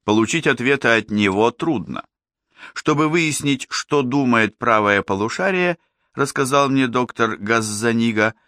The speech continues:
он провел эксперимент, в ходе которого правое, немое полушарие могло говорить в кавычках при помощи буковок из детской игры.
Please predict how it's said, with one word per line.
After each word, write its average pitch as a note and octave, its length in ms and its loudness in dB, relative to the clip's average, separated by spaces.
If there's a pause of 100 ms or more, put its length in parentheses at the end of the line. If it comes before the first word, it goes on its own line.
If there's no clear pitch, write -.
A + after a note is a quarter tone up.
(180)
он F3 160 0
провел D#3+ 360 0
эксперимент, C#3+ 640 -2
в - 60 -16
ходе A#2 260 0
которого A2+ 560 0
правое, F2 720 2 (420)
немое B2 600 2
полушарие A#2+ 800 -2 (340)
могло C#3 400 2
говорить D3+ 540 0
в - 40 -12
кавычках E3+ 540 -2
при A2+ 140 0
помощи D3+ 520 -2
буковок C#3+ 840 -2
из A2 200 0
детской A#2+ 520 -2
игры. D#2+ 300 -6